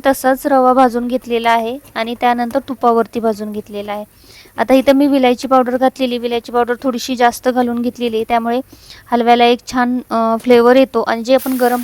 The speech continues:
घेतलेलं, करून घेतलेलं पाणी आहे, ते पाणी यामध्ये घालून घ्यायचं आहे की जेमतेम,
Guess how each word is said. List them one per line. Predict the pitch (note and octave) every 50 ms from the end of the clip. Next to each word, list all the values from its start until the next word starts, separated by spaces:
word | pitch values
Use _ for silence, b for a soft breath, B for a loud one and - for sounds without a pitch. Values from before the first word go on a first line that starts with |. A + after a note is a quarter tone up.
| B3
घेतलेलं, | B3+ C4+ - - B3 B3 A#3+ B3 B3 A#3+ - - - - -
करून | C4 B3 B3 B3+ C4+
घेतलेलं | C#4+ C#4+ - B3 B3+ B3 B3 -
पाणी | B3 A#3 A#3 A#3 A#3
आहे, | A#3 A#3 A#3 A#3+ C#4+ B B B B B B B -
ते | C4
पाणी | C4+ - C#4 C4 B3+ C4 C#4 D4
यामध्ये | D4 C#4 C4+ C4 B3+ A#3+ C4+ C#4
घालून | C4 C#4 B3+ B3 B3+ B3+
घ्यायचं | B3+ C#4 C4+ B3+ - - B3
आहे | A#3+ A#3+ A#3 B3+ C#4 b b b b b b b _ -
की | B3+ B3
जेमतेम, | G#3+ C4+ C4 B3+ B3+ B3+ A#3+ - C#4 C#4+ C#4+ D4 D4